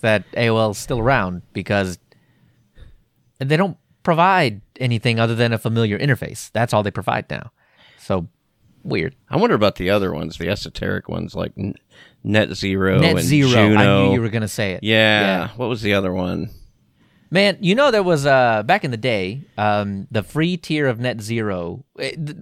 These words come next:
Speaker 1: nothing actually happened at the very beginning, but eventually they got to the point where they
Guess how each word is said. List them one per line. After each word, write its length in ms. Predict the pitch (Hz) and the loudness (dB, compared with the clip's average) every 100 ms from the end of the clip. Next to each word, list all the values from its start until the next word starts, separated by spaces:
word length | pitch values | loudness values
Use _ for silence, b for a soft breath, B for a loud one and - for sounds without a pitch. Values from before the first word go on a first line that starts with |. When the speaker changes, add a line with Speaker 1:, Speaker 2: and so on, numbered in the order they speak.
| - | -6
Speaker 1:
nothing 420 | 185 226 285 196 | 0 0 0 -2
actually 300 | 151 160 156 | -2 -2 -2
happened 280 | 143 135 120 | 0 0 -2
at 60 | 110 | -6
the 60 | |
very 160 | 110 120 | -2 -2
beginning, 380 | 104 101 104 92 | -2 -4 -4 -4
but 100 | 98 | -4
eventually 420 | 101 190 180 131 | -2 -4 -2 -2
they 140 | 110 | 0
got 160 | 107 98 | 2 0
to 60 | 104 | -2
the 80 | 98 | -8
point 240 | 101 95 | -6 -6
where 140 | 92 | -4
they 200 | 90 92 | -4 -4